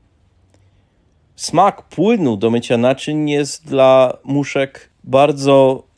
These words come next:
przyciągający i normalnym jest, że muszki się na to złapią. Za moment będziecie mieli całą chmarę na dnie tak przygotowanego preparatu. Ale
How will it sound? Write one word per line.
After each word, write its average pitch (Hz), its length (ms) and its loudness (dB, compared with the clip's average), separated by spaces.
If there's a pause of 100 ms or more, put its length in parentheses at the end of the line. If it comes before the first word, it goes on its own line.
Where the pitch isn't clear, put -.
(140)
przyciągający 127 1040 0
i 104 440 -4
normalnym 107 680 0
jest, 101 340 -6
że 92 480 -6
muszki 107 380 -8
się 110 160 -8
na 104 160 -2
to 101 140 -6
złapią. 110 540 -2 (460)
Za 113 220 0
moment 110 340 2
będziecie 107 480 -2
mieli 101 340 -4
całą 143 300 2
chmarę 107 460 0
na 101 160 -2
dnie 98 400 -4 (680)
tak 107 220 -4
przygotowanego 98 840 -4
preparatu. 92 580 -2 (1600)
Ale 139 420 0